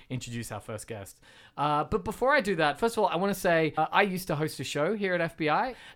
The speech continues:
and at the very beginning, I hosted that show with Peach. It was Peach and Shag. We did quite a few shows together.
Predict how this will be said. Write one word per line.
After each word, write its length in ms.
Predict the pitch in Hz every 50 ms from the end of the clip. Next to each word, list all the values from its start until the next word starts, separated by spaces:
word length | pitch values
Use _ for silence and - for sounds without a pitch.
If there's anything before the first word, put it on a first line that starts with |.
| _ -
and 340 | 170 175 175 180 180 180 -
at 140 | - 180
the 60 | 160 165
very 200 | 160 180 175 165
beginning, 420 | 147 147 135 214 226 208 165 151 147
I 100 | 143 143
hosted 320 | 131 151 151 - - 139
that 160 | 139 135 -
show 380 | - - 147 135 131 131 123 113 - - - _
with 280 | - 131 156 185 185 185
Peach. 300 | - 120 110 92 - -
It 20 |
was 100 | 107 107
Peach 320 | - - - 196 208 - -
and 80 | 170 139
Shag. 440 | - - 117 110 113 113 113 110 - - - - - _ -
We 80 | 139
did 160 | 139 143 131 -
quite 400 | - - - 180 190 220 262 262
a 40 | 226
few 220 | - - 147 127
shows 360 | - - 127 110 107 104 -
together. 440 | - 113 101 107 104 95 101 101 107